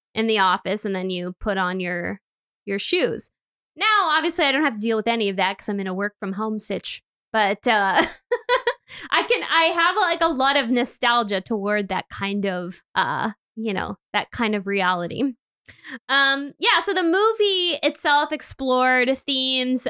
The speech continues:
of, you know, working class folks and versus the waspy and high powered people of Wall Street. So it was kind of like a commentary on the classes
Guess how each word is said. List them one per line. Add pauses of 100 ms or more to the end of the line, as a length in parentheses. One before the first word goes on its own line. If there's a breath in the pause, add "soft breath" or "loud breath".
of, (200)
you
know,
working
class
folks (420)
and (200)
versus
the
waspy
and
high
powered
people
of
Wall
Street. (120)
So
it
was
kind
of
like
a
commentary
on (220)
the
classes